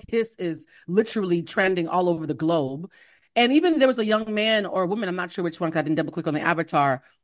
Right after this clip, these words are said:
on Twitter who said, "I went to school with Megan. She was nice to everybody. She was born, she was, like, voted Miss Congeniality, like, two years in a row."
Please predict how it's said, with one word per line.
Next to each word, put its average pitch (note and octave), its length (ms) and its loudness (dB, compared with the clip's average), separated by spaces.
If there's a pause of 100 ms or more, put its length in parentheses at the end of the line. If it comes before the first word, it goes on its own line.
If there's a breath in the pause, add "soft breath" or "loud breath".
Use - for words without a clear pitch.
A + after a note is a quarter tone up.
(120)
on F3+ 240 0
Twitter C#4+ 380 2
who G#3+ 140 -2
said, F#3+ 280 -2 (260 soft breath)
"I A#3+ 100 4
went B3+ 160 2
to A3 80 -2
school - 240 -4
with - 120 0
Megan. E3 260 -2
She G#3 140 -8
was F#3+ 200 -2
nice F#3 300 0
to - 140 -10 (100)
everybody. D#3 440 0
She - 120 -6
was G3 80 -4
born, E3+ 340 0
she - 120 -6
was, A#3 80 -2
like, G3+ 120 2
voted G3 200 -2
Miss F3+ 120 -6
Congeniality, E3+ 600 2
like, D3+ 160 -4
two - 120 -12
years F3+ 200 -2
in D3 100 -2
a C3+ 40 -2
row." C3+ 360 2